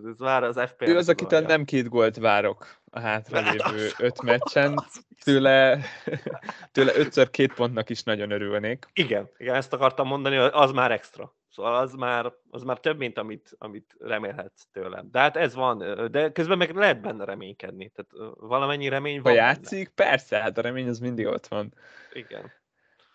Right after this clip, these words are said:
Speaker 2: Öm,
Speaker 1: Még hogy kicsit ilyen, ö, beach csapatnak tűnik ez a Palace, most így, ö, a Leeds
Speaker 2: Az,
Speaker 1: meccset
Speaker 2: biztos,
Speaker 1: látva.
Speaker 2: hogy az, igen.
Speaker 1: Úgyhogy, ö, az a
Speaker 2: És nem
Speaker 1: sorsolás
Speaker 2: ér-,
Speaker 1: az
Speaker 2: nem értem, hogy miért nem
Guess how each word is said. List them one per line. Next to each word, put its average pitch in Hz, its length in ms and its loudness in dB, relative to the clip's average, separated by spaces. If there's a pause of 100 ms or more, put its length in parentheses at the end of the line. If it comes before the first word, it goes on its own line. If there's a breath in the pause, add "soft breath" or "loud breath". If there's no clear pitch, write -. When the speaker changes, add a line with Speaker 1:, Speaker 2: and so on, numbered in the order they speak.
(180)
Speaker 2:
Öm, 139 260 8
Speaker 1:
Még 139 120 4
hogy 139 160 -2 (320)
kicsit - 400 -6
ilyen, 139 360 -2
ö, 131 360 -4 (140)
beach 135 300 -8
csapatnak - 480 -8
tűnik 104 300 -14
ez 98 100 -14
a 98 40 -12
Palace, 107 560 -4
most 101 240 -20
így, 101 200 -14
ö, 98 140 -10 (300)
a 131 100 -18
Leeds 107 240 -12
Speaker 2:
Az, 135 120 10
Speaker 1:
meccset 117 300 0
Speaker 2:
biztos, 131 340 2
Speaker 1:
látva. 151 160 8
Speaker 2:
hogy 107 180 0
az, 110 360 -4
igen. 117 420 -6 (540 soft breath)
Speaker 1:
Úgyhogy, 131 520 -4
ö, 135 400 2
az 135 80 0 (140)
a - 80 -10
Speaker 2:
És 123 60 -4
nem 143 80 -6
Speaker 1:
sorsolás 135 560 6
Speaker 2:
ér-, 127 100 -2
Speaker 1:
az 120 60 2
Speaker 2:
nem 147 120 0
értem, 139 340 2
hogy 127 180 -2
miért 123 220 0
nem 117 260 -6